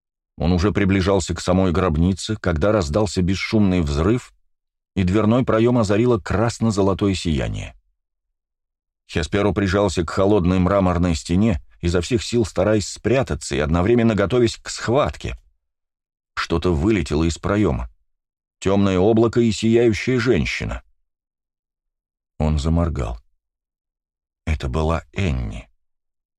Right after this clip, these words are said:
И это был трон. Она была троном, она овладела им. Но как? Энни стала пылающим сердцем грозового фронта.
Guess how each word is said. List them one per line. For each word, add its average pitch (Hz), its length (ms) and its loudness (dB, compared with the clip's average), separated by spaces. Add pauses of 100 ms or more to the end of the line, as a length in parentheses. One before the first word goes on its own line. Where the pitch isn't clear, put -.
(380)
И 87 220 -4
это 107 320 0
был 90 400 0 (100)
трон. 71 420 -2 (1400)
Она 95 320 2
была 98 300 2
троном, 82 640 0
она 92 300 2
овладела 107 500 2
им. 64 240 -4 (840)
Но 71 300 -6 (120)
как? - 400 -6 (1700)
Энни 104 300 0
стала 104 340 0
пылающим 98 580 2
сердцем 92 520 0
грозового 92 560 2
фронта. 71 600 -4